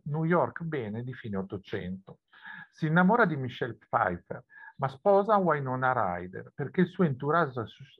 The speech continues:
sociale si aspetta che lo faccia, perché è giusto così.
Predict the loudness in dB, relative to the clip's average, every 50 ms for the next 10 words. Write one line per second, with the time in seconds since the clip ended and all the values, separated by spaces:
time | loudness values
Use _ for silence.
0 | -20 -10 -4 -4 -4 -2 0 2 4 4 4 2 -2 -6 -8 _ -20 -20 -20 -20
1 | _ _ -4 -2 -2 -4 -4 -6 -6 -6 -4 -6 -6 -4 -4 -4 -4 -4 -4 -6
2 | -6 -6 -8 _ -20 -20 -20 _ _ -2 -2 -2 -2 -2 -2 0 0 0 -2 -2
3 | -2 -2 -4 -6 -10 -10 -10 -10 -6 -4 -4 -4 -4 -4 -8